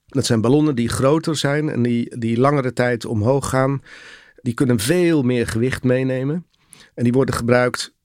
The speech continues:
om over langere tijd metingen te doen. En dat kunnen wetenschappelijke metingen zijn, dat kunnen, kunnen commerciële metingen zijn. Dan moet je denken bijvoorbeeld om bijvoorbeeld straling uit de ruimte te meten,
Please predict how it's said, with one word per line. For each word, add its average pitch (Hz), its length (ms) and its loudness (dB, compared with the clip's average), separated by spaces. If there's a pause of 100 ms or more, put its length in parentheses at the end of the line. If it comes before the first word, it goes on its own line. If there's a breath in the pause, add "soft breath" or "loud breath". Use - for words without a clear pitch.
(140)
om 120 280 0
over 120 260 0
langere 127 400 2
tijd 131 340 -2
metingen 117 540 0
te 107 120 -6
doen. 92 280 -2 (460 loud breath)
En 110 80 -8
dat 113 140 -4
kunnen 113 360 0
wetenschappelijke 135 680 0
metingen 127 420 0
zijn, 120 220 0
dat 117 100 -6
kunnen, 107 300 -8
kunnen 107 220 -12
commerciële 139 500 0
metingen 123 440 -2
zijn. 117 200 0
Dan 113 100 0
moet 113 140 -2
je 120 80 -6
denken 120 320 0
bijvoorbeeld 107 600 -2 (480 loud breath)
om 120 140 -2
bijvoorbeeld 107 300 -4
straling 120 480 0
uit 110 140 -6
de 131 80 -2
ruimte 127 400 0
te 120 120 -4
meten, 123 500 0